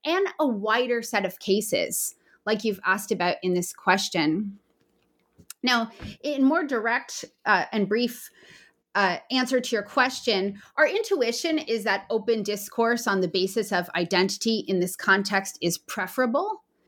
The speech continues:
And we consider conversations about things like group-based reparations or affirmative action important forms of, of recognition.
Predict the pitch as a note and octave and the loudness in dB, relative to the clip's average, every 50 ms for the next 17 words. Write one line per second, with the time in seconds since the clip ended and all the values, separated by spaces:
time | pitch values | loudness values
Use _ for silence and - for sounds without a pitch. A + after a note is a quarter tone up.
0 | _ _ _ _ _ _ - - _ - C#4+ C#4 C4+ E4+ D#4+ - D4+ E4 D#4 D4+ | _ _ _ _ _ _ -20 -14 _ 0 2 2 2 2 0 0 0 0 0 0
1 | - - A4+ A4+ G#4 C#4 A#3+ - - C4 C4 B3 C4 B3 B3+ C4 B3 A#3+ B3 C4 | 0 -4 -4 0 0 0 0 0 -2 -2 -2 0 0 0 2 2 0 2 0 0
2 | A#3+ A3+ A#3 G3+ A3 C4 C#4 C#4 - B3 A3+ G#3+ G#3 G3 G3+ G3 F#3 F3+ F#3+ - | 0 0 0 2 2 2 2 0 0 -2 -2 0 -4 0 2 2 2 2 0 -2
3 | A3 C4 B3+ F#3+ A#3+ A#3 A3+ A3+ - G3+ G#3+ G#3 G3+ G#3 C#4+ D#4 F4 F#4+ D#4+ - | 0 0 0 4 2 2 2 2 -2 0 0 0 0 -2 -4 0 0 0 0 2
4 | - D4 B3+ A3+ A3 A3 G#3 G3+ - - - - _ _ - A#3+ A#3 A#3 A#3 - | 0 0 0 2 0 -2 -2 -4 -6 -12 -18 -20 _ _ 0 2 2 2 0 0
5 | - C4 B3+ B3 A#3+ A3+ G3 - - - C4+ D#4+ D#4 - - - A3+ F#3+ F#3 F#3 | -2 0 0 2 0 0 -2 -2 4 6 6 6 6 2 0 0 2 2 2 2
6 | G3 G#3+ A3 - - - - _ _ - C#4+ C4+ B3+ - - D4+ C#4+ - - C4 | 2 0 -4 -6 -14 -20 -20 _ _ 0 2 2 2 0 0 -2 -2 0 2 0
7 | B3 B3 - - A#3 A3+ A3+ A3+ A3 A3+ G3+ G3 G3 G3 - - _ - G3 G3 | 0 0 0 0 0 2 2 0 0 0 0 0 -2 -4 -8 -10 _ 0 0 0
8 | F#3 F#3+ G#3+ A3 A3 A3 G3+ F3+ F#3+ F#3+ G3 G3+ - - A3 E3 C3+ C#3 F#3 A3 | 2 2 2 2 2 2 0 0 2 2 0 0 0 2 2 2 2 2 0 0
9 | G#3 G3+ | -2 -4